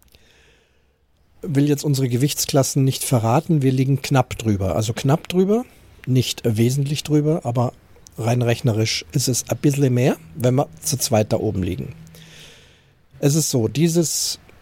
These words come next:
diese Konstruktion, das sind Querstreben aus, ich denke, Metall mit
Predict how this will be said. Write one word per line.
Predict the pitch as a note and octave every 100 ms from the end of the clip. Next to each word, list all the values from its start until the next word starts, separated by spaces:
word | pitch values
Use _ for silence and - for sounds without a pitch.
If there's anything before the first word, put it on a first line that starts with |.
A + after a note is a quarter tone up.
| - - - _ _ -
diese | D3+ C#3+
Konstruktion, | C#3 C3+ - - A#2 - B2 D#3 D4 A#3 F#3 -
das | C#3+ C3+ -
sind | C#3+ C#3+ C3+ - - - -
Querstreben | A#2 A2+ C3 D#3 - C#3+ D#3+ A3 G#3+ G3+
aus, | B2 D3+ - - - -
ich | - -
denke, | F#2+ G#2 F3
Metall | B2 A2 - G2 D3 G3+ -
mit | C3+ C#3 -